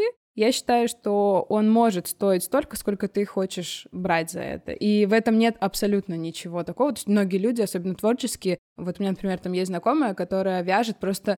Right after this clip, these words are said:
ну, потрясающие свитера, ну, вот просто потрясающие. И сама себя, естественно, обесценивает: "Да кому нужны нахрен мои свитера? Типа, да это все одно и то же". Но на самом деле потом, ну, как бы мы ее все очень дружно поддержали, и сейчас у нее классный проект, она его очень круто раскрутила, потрясающие вещи абсолютно делает.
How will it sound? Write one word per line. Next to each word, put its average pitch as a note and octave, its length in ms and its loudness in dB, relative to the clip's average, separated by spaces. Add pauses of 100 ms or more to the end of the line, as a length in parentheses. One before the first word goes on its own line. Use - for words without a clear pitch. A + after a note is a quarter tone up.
ну, A#3 160 2
потрясающие G3+ 840 4
свитера, F3 580 0
ну, A3 120 8
вот A3+ 220 4
просто G#3+ 380 4
потрясающие. F3 640 0
И - 40 -2
сама A3+ 220 2
себя, F#3+ 200 -2
естественно, F3+ 400 0
обесценивает: G#3+ 580 2
"Да E3+ 80 -4
кому G3+ 300 0
нужны F3+ 300 -2
нахрен E3+ 420 -2
мои E3 80 -2
свитера? C4+ 760 4
Типа, F#3 260 -4
да E3+ 120 -4
это F3 160 -6
все - 160 -6
одно F#3+ 200 -2
и G3 40 -4
то C4+ 260 2
же". A#3 140 2 (420)
Но G#3+ 140 4
на A3 100 4
самом B3 240 4
деле D4 180 4
потом, A3 680 2
ну, A3+ 100 6
как G3 100 -2
бы F#3 100 0
мы G3 120 2
ее G3+ 160 2
все G#3 240 0
очень G3 240 0
дружно G#3+ 300 2
поддержали, G3 640 0
и F#3 60 4
сейчас G#3+ 400 0
у A3+ 40 2
нее G3 180 -2
классный G3 460 -2
проект, G3 400 -4
она F#3+ 160 -2
его F3 100 -4
очень F3+ 200 -4
круто A3 280 0
раскрутила, B3 540 -2
потрясающие F3+ 640 -2
вещи A#3+ 260 -2
абсолютно F3 520 -4
делает. E3 400 -4